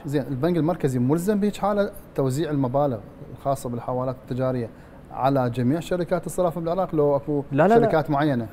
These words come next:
Speaker 2: عندنا شركات الفئة،
Speaker 1: م-،
Speaker 2: فئة
Speaker 1: آه،
Speaker 2: ال A وال
Speaker 1: حسب
Speaker 2: B.
Speaker 1: التصنيف، جيد.
Speaker 2: طبعًا، على فكرة، ال A وال B، آه، شركات مستوفية للشروط، لكون إنه عندها وحدات امتثال، وحدة غسيل أموال، وحدة
Speaker 1: مم.
Speaker 2: تدقيق،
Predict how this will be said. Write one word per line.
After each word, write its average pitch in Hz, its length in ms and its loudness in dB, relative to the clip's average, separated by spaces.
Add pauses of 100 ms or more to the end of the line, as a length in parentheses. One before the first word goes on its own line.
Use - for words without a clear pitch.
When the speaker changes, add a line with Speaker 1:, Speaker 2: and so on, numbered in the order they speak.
Speaker 2:
عندنا 175 240 6
شركات 196 500 4
الفئة، 160 440 2
Speaker 1:
م-، - 20 2
Speaker 2:
فئة 156 220 4
Speaker 1:
آه، 156 80 4
Speaker 2:
ال 156 240 8
A 247 40 6
وال 254 140 8
Speaker 1:
حسب 208 160 8
Speaker 2:
B. - 20 6
Speaker 1:
التصنيف، 185 520 2
جيد. 139 120 2
Speaker 2:
طبعًا، 160 220 12
على 170 140 10
فكرة، 247 300 8
ال 151 460 8
A 247 40 4
وال 185 440 4
B، - 20 -12 (580)
آه، 143 420 6
شركات 156 540 6
مستوفية 233 480 8
للشروط، 185 460 4
لكون 175 280 4
إنه 160 200 4
عندها 175 420 8
وحدات 151 520 6
امتثال، 165 540 6
وحدة 143 220 4
غسيل 139 400 2
أموال، 165 480 4
وحدة 139 200 4
Speaker 1:
مم. - 60 -2
Speaker 2:
تدقيق، 202 580 4